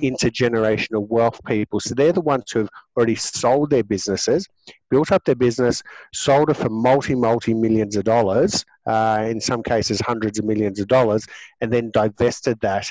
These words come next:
uh, for their generations, uh, in retirement. So we work with a few of those families. So I think it's quite interesting that if you have a look at what you don't want to happen, and this is where Kerry comes in and works with clients, is making sure that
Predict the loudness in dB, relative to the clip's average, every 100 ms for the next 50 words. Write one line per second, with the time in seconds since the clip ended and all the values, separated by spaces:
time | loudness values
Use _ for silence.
0 | -6 -2 0 0 0 0 -2 -2 0 0
1 | 2 -2 0 0 2 2 2 2 0 -2
2 | -2 -4 -6 -12 -20 _ -2 0 0 0
3 | 0 0 -2 -2 -2 -2 -2 -4 -6 -2
4 | 2 2 2 0 -2 -2 -10 -10 -2 0
5 | 2 0 -2 -2 -2 -2 -2 -2 2 2
6 | 2 _ -20 -16 -6 0 0 0 -2 0
7 | 2 2 0 0 0 0 -2 -2 2 2
8 | 2 -2 -20 _ _ -2 2 2 4 2
9 | 2 -2 -4 0 0 2 -4 2 2 4
10 | 2 -2 -2 -2 0 0 0 0 -2 -2
11 | -2 0 -2 -2 0 0 0 -4 -6 -2
12 | -2 -2 -2 0 0 0 -8 -6 -2 -2
13 | -2 -4 -8 -18 -20 -6 -4 0 -2 0
14 | -4 -2 0 2 4 2